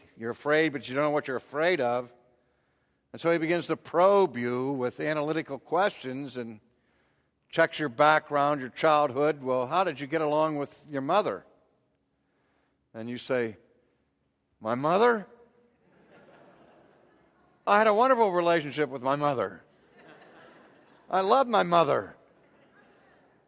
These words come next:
And the psychiatrist says, "Wait a minute, your words are saying one thing, but your gestures are telling me something else."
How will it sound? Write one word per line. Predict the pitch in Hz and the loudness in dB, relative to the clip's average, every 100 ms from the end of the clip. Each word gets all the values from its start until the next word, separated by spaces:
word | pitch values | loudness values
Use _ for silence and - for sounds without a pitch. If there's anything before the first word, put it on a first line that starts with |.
| _ | _
And | 151 156 | -4 -4
the | |
psychiatrist | 147 165 160 175 170 - 135 | 0 2 2 2 0 -2 -8
says, | 160 147 | -6 -6
"Wait | 156 202 | -2 -2
a | 160 | -2
minute, | 127 113 - | -6 -8 -8
your | 147 143 | -8 -6
words | 147 220 208 143 135 | -2 0 -2 -4 -10
are | |
saying | 139 175 156 147 | -8 -4 -4 -2
one | 160 220 202 | -2 -4 -4
thing, | 147 113 95 _ _ _ _ _ _ _ _ _ _ _ _ _ _ _ _ _ | -6 -8 -10 _ _ _ _ _ _ _ _ _ _ _ _ _ _ _ _ _
but | 135 | -12
your | 151 139 | -10 -10
gestures | 120 165 185 - 113 95 - - _ _ | -4 -4 -4 -8 -14 -14 -18 -20 _ _
are | 120 | -18
telling | - 139 123 | -10 -8 -8
me | 117 | -10
something | - 127 113 113 127 | -12 -14 -12 -12 -12
else." | 139 - - | -14 -16 -20